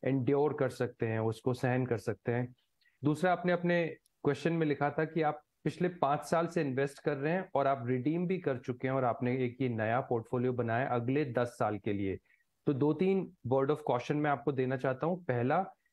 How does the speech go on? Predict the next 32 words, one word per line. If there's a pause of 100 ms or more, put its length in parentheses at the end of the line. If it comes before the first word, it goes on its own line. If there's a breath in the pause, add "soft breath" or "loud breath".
(140)
कोई
भी
चीज
अगले
दस
साल
के
लिए
टॉप
performing
नहीं
हो
सकती, (340)
तो
आपको
हर
साल
review
करना
पड़ेगा, (360 soft breath)
हर
साल
उसकी
cost
of
investment
management
assess
करनी
पड़ेगी, (300 loud breath)
उसका
peer